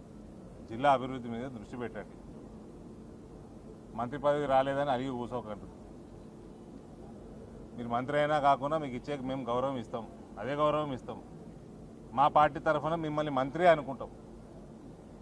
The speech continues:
దయచేసి ఆర్మూరు రైల్వే ఓవర్ బ్రిడ్జ్లు మొత్తం పైసలు కేంద్రం ఇచ్చినా కూడా పనులు ముందరకు పోతలేవు.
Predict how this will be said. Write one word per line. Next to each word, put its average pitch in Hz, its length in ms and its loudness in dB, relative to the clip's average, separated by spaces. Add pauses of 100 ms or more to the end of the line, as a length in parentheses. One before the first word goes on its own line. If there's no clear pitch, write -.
(1400)
దయచేసి 143 560 -6 (320)
ఆర్మూరు 156 400 4 (200)
రైల్వే 135 320 0
ఓవర్ 139 180 2
బ్రిడ్జ్లు 131 320 -6 (560)
మొత్తం 131 340 8
పైసలు 165 380 6
కేంద్రం 151 340 0
ఇచ్చినా 139 240 -2 (120)
కూడా 147 140 2 (380)
పనులు 147 300 2
ముందరకు 147 300 0
పోతలేవు. 110 340 -4